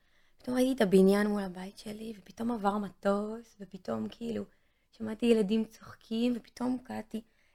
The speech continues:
איפה אני יושבת, וראיתי את הפסנתר, ואז אמרתי, "הלאה", כאילו.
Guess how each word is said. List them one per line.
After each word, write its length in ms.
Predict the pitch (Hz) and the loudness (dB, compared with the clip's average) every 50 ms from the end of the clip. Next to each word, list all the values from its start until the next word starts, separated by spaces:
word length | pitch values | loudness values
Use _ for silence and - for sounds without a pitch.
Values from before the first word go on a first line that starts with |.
| _ - | _ -4
איפה 220 | 220 208 - 262 | -4 0 2 4
אני 140 | 254 240 214 | 6 6 6
יושבת, 440 | 196 170 - - 208 208 240 240 208 | 4 2 4 4 6 6 6 4 2
וראיתי 360 | 202 190 175 185 185 196 240 | 0 2 4 4 4 4 2
את 80 | 269 - | -2 -4
הפסנתר, 460 | 285 - - - 220 202 185 196 196 196 | -6 -6 -6 -6 -6 -6 -6 -8 -10 -10
ואז 100 | 196 202 | -14 -16
אמרתי, 240 | 220 220 214 - - - _ - | -18 -18 -20 -20 -20 -16 _ -4
"הלאה", 240 | 233 240 254 214 196 185 - | -2 -2 -2 -2 -6 -10 -8
כאילו. 280 | - 202 190 185 185 | -6 -4 -4 -4 -6